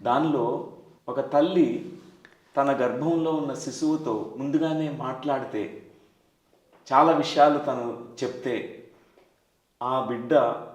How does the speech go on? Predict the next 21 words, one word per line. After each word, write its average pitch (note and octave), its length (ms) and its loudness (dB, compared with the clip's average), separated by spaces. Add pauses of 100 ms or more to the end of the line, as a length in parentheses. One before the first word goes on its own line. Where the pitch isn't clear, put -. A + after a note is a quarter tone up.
ఇంకా E3+ 260 -4
అద్భుతంగా C#3 1080 -4
గ్రో A2 140 -2
అవుతారనమాట. - 680 -8 (720)
అంటే, A#2 560 -4 (360)
"నేను C#3+ 320 -2
నిన్ను D#3+ 540 -6 (340)
ఈ A#2+ 100 -8
భూమండలానికి A#2+ 720 -8
ప్రేమతో B2 520 -14
తీసుకుని A2+ 440 -14
వస్తున్నాను, G2 580 -18 (920)
నువ్వు E3 160 4
ఏ C#3 420 4
జెండర్ D#3+ 320 0
అయినా D#3+ 300 -2 (120)
పర్లేదు, G2+ 520 -6 (1300)
ఎవరినైనా D3 600 0
నేను C3+ 200 -2
యాక్సెప్ట్ A2+ 480 -8
చేస్తాను, G2 580 -12